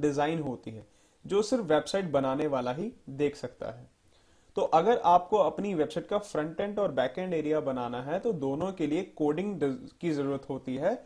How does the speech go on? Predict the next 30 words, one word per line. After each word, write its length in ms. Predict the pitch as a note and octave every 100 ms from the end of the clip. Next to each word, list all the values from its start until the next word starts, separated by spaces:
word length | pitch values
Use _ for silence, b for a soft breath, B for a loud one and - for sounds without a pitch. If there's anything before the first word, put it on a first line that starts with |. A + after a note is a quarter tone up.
| b b b b b
उसके 300 | E3+ F3 -
लिए 140 | B3+ B3+
आपको 260 | B3 C4+
पूरा 340 | C4 A3+ A3 A#3
स्क्रैच 440 | - G3+ G3 F3+
से 120 | -
कोडिंग 360 | F#3 D#3 D3 C#3+
करना 260 | C3 B2 A#2+
पड़ता 300 | A2+ - A2
है। 180 | A2+ - _ _ _ _
You 200 | D3 G3+ A3
have 220 | G3 G3 -
to 80 | G3
know 220 | D#3 F3+ F3+ D3
the 40 | D3
basic 400 | D3+ D3+ - G#3 -
to 60 | - D3+
advanced 460 | C#3+ C3+ D3+ E3+ -
programming 420 | D3+ C3+ C3+ D3+ C#3+ B2+
language 420 | B2 C3+ D3+ -
completely, 560 | D3 C#3+ D#3 D#3+ D#3+ A2 - _ b b b b
otherwise 600 | D3+ F3+ G#3 F3 F3 F3 D3+
you 80 | E3+ -
cannot 420 | D#3 D#3 F3+ F#3+ D3
build 180 | D3+ D3+
a 20 | C#3
website 500 | C3+ C3+ - C3+ C#3 - D3
with 120 | C#3 -
hands 340 | C3+ D#3 F3+ -
coding 320 | D#3+ D#3+ E3+